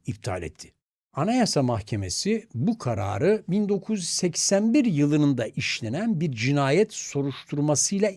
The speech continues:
ilgili aldı. O zamanlar on yedi yaşında olan Friederike von Möllmann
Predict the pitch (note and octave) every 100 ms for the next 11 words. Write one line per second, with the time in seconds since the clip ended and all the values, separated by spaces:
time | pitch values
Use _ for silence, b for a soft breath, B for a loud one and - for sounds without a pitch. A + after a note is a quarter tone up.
0 | - C#3+ C3+ B2+ C#3 G#2+ - _ _ _
1 | _ - F2 E2+ G2 _ _ _ _ C#4+
2 | A#3+ E3 G2 E2 F2+ D#3+ - b b C3
3 | C#3 C#3+ C3+ B2 A#2+ - B2+ A2+ A2+ A#2+
4 | F3 F3 b b b - C3+ A2+ D3 A3
5 | - E3+ G#3+ _ - - C#3+ D3 A#2 G#3+
6 | A3+ G2+ A#2 F#3+